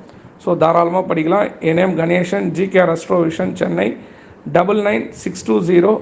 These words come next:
நைன் சிக்ஸ் த்ரீ ஜீரோ எயிட். இது என்னோட WhatsApp நம்பரு. So, நீங்க கால் பண்ணி பர்சனலா கேட்கலாம். "சார், பேசிக் படிக்கிறதுக்கு எவ்வளோ சார்?" பேசிக் வந்து, in fact, ஃப்ரீயாவே கத்துக் கொடுக்குறோம். நீங்க வந்தவொடனே நம்மகிட்ட வந்து ஸ்பெஷல் கிளாஸ் ஜாயின் பண்ணிட்டீங்கன்னா, உங்களுக்கு பேசிக் கிளாஸ் ஃப்ரீ தான்.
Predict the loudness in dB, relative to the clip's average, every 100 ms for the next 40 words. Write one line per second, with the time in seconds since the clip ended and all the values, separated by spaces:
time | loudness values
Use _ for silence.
0 | -2 -2 0 -2 -6 -6 -4 -2 0 0
1 | 2 2 0 -4 -4 0 0 0 2 2
2 | 0 -2 -4 -4 -2 -2 -4 -10 -20 -20
3 | -18 -4 -2 -2 0 2 2 0 -2 -2
4 | -4 -4 -4 0 0 2 0 2 -2 -8
5 | -20 -20 0 2 2 0 0 -2 -4 0
6 | 0 0 0 0 2 2 2 4 2 2
7 | -2 0 2 0 0 -2 -2 -2 2 4
8 | 4 2 0 -2 0 -2 -6 -14 -20 -20
9 | -4 0 2 2 4 4 4 2 0 0
10 | 0 0 0 -2 -4 -8 2 4 4 4
11 | 2 2 2 0 0 -2 -2 -2 -2 0
12 | 2 0 2 2 2 -2 -2 -2 -4 -8
13 | -4 -2 -2